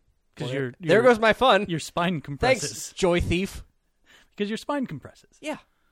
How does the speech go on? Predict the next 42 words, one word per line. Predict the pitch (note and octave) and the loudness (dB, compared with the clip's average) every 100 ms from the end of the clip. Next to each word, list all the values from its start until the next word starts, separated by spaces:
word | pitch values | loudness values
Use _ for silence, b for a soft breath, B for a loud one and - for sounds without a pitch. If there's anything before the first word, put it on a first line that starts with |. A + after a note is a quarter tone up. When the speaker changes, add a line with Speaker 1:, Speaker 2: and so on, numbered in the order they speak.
| - | -10
Speaker 2:
throughout | G#3 G#3+ | -6 -6
the | |
day. | A3+ F#3+ A2+ _ A#3+ | -6 -8 -10 _ -10
Speaker 1:
So, | G3 F3+ | -4 -2
I | |
mean, | E3 D#3 | -2 -4
it's | C#3+ - | -6 -8
not | D#3+ | -12
technically | - D#3+ D3 - B2 | -8 -10 -10 -12 -14
the | G#2+ | -12
morning. | C#3+ B2+ F2+ | -10 -10 -12
It's | F#2 | -20
just | - - | -20 -20
after | A#2+ A#2 B2 | -18 -18 -16
you've | G#2+ G2 | -18 -18
been | G#2 | -18
laying | G2+ F#2+ | -16 -16
down | A2+ C#3 | -12 -12
for | A2+ F2+ | -12 -20
a | |
while. | E2+ _ _ _ _ _ _ _ _ - | -20 _ _ _ _ _ _ _ _ -8
So | E3+ | -8
for | - | -6
me, | A#2+ G3+ F3+ F#2+ A2 _ _ _ _ | -8 -4 -6 -8 -20 _ _ _ _
who | D3 | -14
sleeps | - D3+ B2+ C3+ | -10 -10 -10 -12
until | A2 A#2 G2+ | -14 -16 -14
noon | C3 C3+ A#2 A#2 | -8 -8 -6 -8
and | A2 | -10
then | G#2+ | -12
takes | - B2 - | -14 -16 -14
a | |
nap, | G#2 C#3 G2+ - _ _ _ _ _ - | -10 -10 -10 -18 _ _ _ _ _ -16
I'm | A#2+ G#2+ _ | -16 -18 _
tallest | - C#3 B2 A2 - | -8 -8 -8 -10 -12
at, | A2+ | -12
like, | B2+ G#2 - _ _ | -12 -14 -16 _ _
twelve | - C#3 - | -8 -8 -4
thirty, | E3+ D3+ C#3+ C#3 B2+ _ _ - | -6 -4 -6 -8 -10 _ _ -16
and | A#2+ | -12
then | A#2 | -10
at | G#2+ | -12